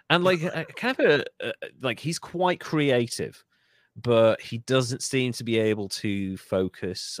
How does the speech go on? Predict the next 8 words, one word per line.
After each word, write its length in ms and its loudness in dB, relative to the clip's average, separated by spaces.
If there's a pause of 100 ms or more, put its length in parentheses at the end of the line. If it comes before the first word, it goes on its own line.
on, 800 -8
like, 260 -14
the 120 -8
important 500 -6
stuff 260 0
in 80 -2
life. 420 -4 (600)
And 640 0